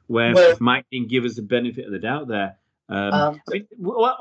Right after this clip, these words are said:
Speaker 1: okay, we, we were cut open a few times in, um, in the second half,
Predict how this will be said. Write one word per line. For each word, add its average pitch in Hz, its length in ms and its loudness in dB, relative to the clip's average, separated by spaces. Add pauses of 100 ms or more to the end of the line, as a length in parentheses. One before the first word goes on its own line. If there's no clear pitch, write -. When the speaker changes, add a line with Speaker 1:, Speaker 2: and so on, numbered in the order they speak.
Speaker 1:
okay, 160 180 -2
we, 185 140 2
we 240 180 0
were 240 120 4
cut 233 180 0
open 175 300 2
a 147 40 -2
few 147 260 -4
times 95 420 -6
in, 107 220 -8
um, 104 60 -6
in 101 260 -6
the 104 60 -6
second 110 340 -6
half, 98 320 -2